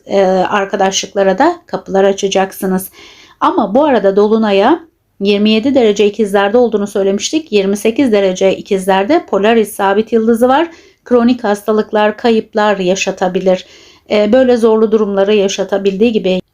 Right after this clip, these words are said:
ki umuyoruz ki de bu durumları yaşamayız. E, yine ikizlerin yirmi sekiz derecesinde Betelgeuse sabit yıldızı da var. Başarı, şans, talih ve kısmeti getirir. Umuyoruz ki Betelgeuse'un sabit,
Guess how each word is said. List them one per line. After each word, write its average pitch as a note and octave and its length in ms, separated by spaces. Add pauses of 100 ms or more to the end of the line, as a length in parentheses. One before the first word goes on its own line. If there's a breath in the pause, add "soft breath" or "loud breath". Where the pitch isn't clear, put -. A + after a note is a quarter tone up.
ki B3 280
umuyoruz B3+ 640
ki G#3+ 140
de G#3+ 320
bu G#3 140
durumları G3 360
yaşamayız. G3+ 680 (360 loud breath)
E, G#3+ 120
yine B3 400
ikizlerin G#3+ 420
yirmi G3+ 240
sekiz A#3+ 360
derecesinde A#3+ 680
Betelgeuse C4+ 640
sabit G3 400
yıldızı F#3 420
da F#3+ 120
var. E4 260 (360 loud breath)
Başarı, G#3+ 520
şans, A3+ 480
talih A3+ 480
ve A3+ 120
kısmeti G3+ 500
getirir. B3+ 520
Umuyoruz G#3 540
ki D#4 220
Betelgeuse'un G3 680
sabit, F#3+ 440